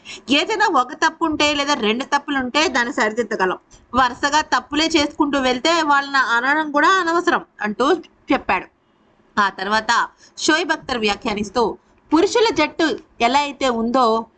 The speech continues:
మహిళల జట్టు కూడా అంతకన్నా దారుణంగా ఉంది. ఇక ముఖ్యంగా చెప్పాలి అంటే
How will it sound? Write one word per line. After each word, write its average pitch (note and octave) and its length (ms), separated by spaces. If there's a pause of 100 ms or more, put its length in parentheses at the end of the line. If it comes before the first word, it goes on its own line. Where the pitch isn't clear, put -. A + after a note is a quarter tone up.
(340)
మహిళల C4 380
జట్టు C4+ 280
కూడా B3 280
అంతకన్నా A3+ 480
దారుణంగా A#3+ 640
ఉంది. G3 300 (520)
ఇక D#4+ 140
ముఖ్యంగా D4 580
చెప్పాలి D4+ 500
అంటే B3 480